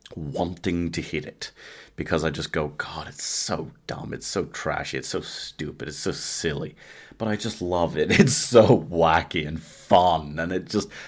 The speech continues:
the, the, the actors all look like they're just having so much fun. The very ending is just baffling. Yeah, like, a lot, a lot of it is just baffling.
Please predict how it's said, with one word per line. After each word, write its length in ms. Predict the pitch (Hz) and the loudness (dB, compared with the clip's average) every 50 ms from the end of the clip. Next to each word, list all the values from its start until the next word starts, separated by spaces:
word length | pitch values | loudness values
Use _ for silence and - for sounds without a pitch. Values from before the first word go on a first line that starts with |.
| - _ - | -18 _ 0
the, 240 | 92 107 110 110 | 2 4 4 4
the, 260 | - 113 104 98 - - | 2 0 -2 -2 -2 -2
the 300 | 107 - 95 85 78 113 | -4 -6 -6 -4 -4 -2
actors 400 | 117 117 127 - - 120 95 98 | -2 -4 -6 -6 -4 -4 0 0
all 180 | 98 117 127 | 0 0 2
look 160 | 113 104 - | 2 2 2
like 140 | 90 92 90 | 2 -4 -4
they're 100 | 92 92 | -4 -10
just 140 | 90 87 - | -10 -8 -6
having 180 | 101 95 98 92 | -6 -4 -4 -6
so 100 | - 90 | -4 -6
much 160 | 92 82 - | -6 -6 -6
fun. 380 | - - 107 117 110 87 80 | -4 -4 -2 -2 -2 -4 -2
The 80 | 85 95 | -2 -4
very 420 | 80 73 92 101 113 110 87 - | 2 6 8 10 10 8 8 6
ending 460 | 67 87 90 82 78 - 67 69 - - | 4 2 2 0 0 -4 -6 -8 -8 -8
is 140 | - 80 76 | -8 -8 -8
just 200 | - - - - | -10 -12 -10 -8
baffling. 540 | - 78 78 - - - - - - - - | -6 -6 -6 -6 -8 -14 -14 -14 -14 -14 -8
Yeah, 120 | - 85 82 | -4 -2 -2
like, 140 | 73 - - | -2 -2 -2
a 80 | - 85 | -4 -2
lot, 360 | 87 87 87 85 71 - - - | 0 2 2 0 0 -4 -8 -6
a 120 | - 80 | -4 0
lot 220 | 82 87 90 82 | 4 4 4 4
of 100 | 76 69 | 4 0
it 80 | - - | -8 -10
is 100 | - - | -10 -10
just 160 | - - - | -12 -12 -10
baffling. 420 | - - - - - - - - | -10 -8 -8 -8 -10 -10 -18 -18